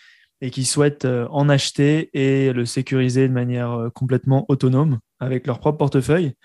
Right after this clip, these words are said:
Donc, on a mis ça en place il y a, ouais, un mois, je pense. Et puis là, on onboard des clients. Donc, on fait des onboardings, euh, autant sur la partie, euh, sécurisation.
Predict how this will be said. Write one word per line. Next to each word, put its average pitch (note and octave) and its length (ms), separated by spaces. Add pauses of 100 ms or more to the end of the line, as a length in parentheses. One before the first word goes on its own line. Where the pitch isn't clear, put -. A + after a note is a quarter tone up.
(500)
Donc, C3 160
on C#3 80
a C#3 80
mis C#3+ 140
ça D3 180
en C#3+ 120
place D#3 640
il C3+ 80
y B2+ 80
a, B2+ 480
ouais, D2+ 240
un C#3+ 120
mois, E3+ 300
je - 120
pense. - 520 (580)
Et B2 120
puis B2+ 100
là, C#3 140
on D3+ 80
onboard C#3 260
des C3 80
clients. C3+ 500
Donc, B2+ 200
on B2 60
fait C3 180
des C3+ 180
onboardings, C3+ 560
euh, A#2+ 140
autant D3 480
sur C3 180
la A#2+ 80
partie, B2+ 560
euh, A#2 100
sécurisation. C#3 1000